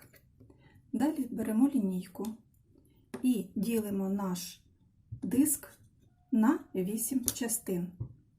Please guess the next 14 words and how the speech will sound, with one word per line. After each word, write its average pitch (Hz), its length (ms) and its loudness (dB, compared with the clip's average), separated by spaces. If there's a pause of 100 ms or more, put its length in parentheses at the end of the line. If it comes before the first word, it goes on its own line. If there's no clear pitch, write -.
(760)
Із - 280 -2
серединки, 233 680 2
приклад-, 196 400 -6
до 233 100 -2
серединки 214 500 0
прикладаємо 190 800 -2 (520)
лінійку 202 600 0 (380)
і - 80 -6
ділимо 196 440 -2
наш 185 260 -4
диск 262 420 0 (540)
на 196 300 0 (680)
вісім 220 500 -4 (140)
частинок. 196 580 -6